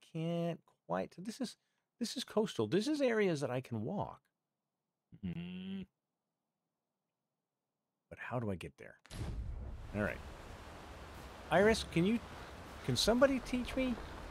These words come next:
Okay. I feel like I'm missing something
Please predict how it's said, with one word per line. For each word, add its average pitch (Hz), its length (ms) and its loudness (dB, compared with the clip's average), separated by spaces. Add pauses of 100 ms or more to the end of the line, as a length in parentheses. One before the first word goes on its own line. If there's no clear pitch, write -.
(480)
Okay. 82 160 -6 (1200)
I - 40 -2
feel 175 120 2
like 175 120 2
I'm 127 140 6
missing 131 320 4 (200)
something 113 440 2